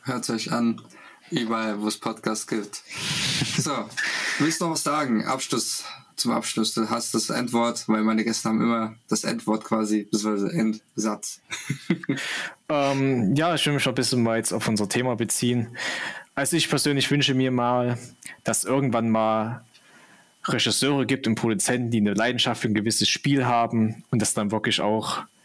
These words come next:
Speaker 2: umsetzen für Fans und nicht für die Allgemeinheit,
Speaker 1: Mhm.
Speaker 2: für die Masse, sondern wirklich mal eine Spielverfilmung wirklich für Fans. Das wünsche ich mir mal.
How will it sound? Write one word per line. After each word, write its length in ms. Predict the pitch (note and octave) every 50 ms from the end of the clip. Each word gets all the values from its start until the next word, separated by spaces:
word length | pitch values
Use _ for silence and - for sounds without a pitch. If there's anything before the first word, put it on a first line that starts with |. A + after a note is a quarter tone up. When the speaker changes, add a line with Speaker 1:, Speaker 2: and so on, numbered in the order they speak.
| - - - - _ _ _ _ _ -
Speaker 2:
umsetzen 600 | C#3 B2+ A#2 - A#2+ A2 - - - A2 G#2 G#2
für 320 | - - - B2+ A#2 G#2
Fans 520 | - - - G2 F2 F2 F2+ - - - - - - - - _ _ _ _ _ - - - - -
und 120 | - A2 G2
nicht 180 | G#2 G#2 - -
für 120 | - G#2
die 120 | F#2+ G2
Allgemeinheit, 640 | D2+ D#2+ F#2+ - G2 F#2+ F#2 F#2 F#2+ - F#2+ F#2 -
Speaker 1:
Mhm. 20 |
Speaker 2:
für 80 | - F#3+
die 100 | - F#2+
Masse, 360 | F#2 F2+ F#2 - - F#2+ F2+ - - -
sondern 260 | - G#2 F#2 F#2+ F2+
wirklich 280 | G#2 G2+ G#2+ G2+ - -
mal 100 | G2 F#2
eine 160 | F#2 G2 G2
Spielverfilmung 800 | - - - A#2+ G#2+ - A2+ G2 - - A2 G#2+ G#2+ G#2 G2+ G2
wirklich 400 | G2+ F#2+ - G#2 - - - - _
für 320 | - - - G#2+ G#2 G2+ F#2+
Fans. 500 | - - - F2 F2 F2 F2 - - - _ _ - _ - _ _ _ _ -
Das 220 | - A2 G2 - -
wünsche 200 | G2 F2+ - -
ich 120 | - -
mir 80 | G2 F2+
mal. 320 | F2 F2+ F#2 F#2+ G2 -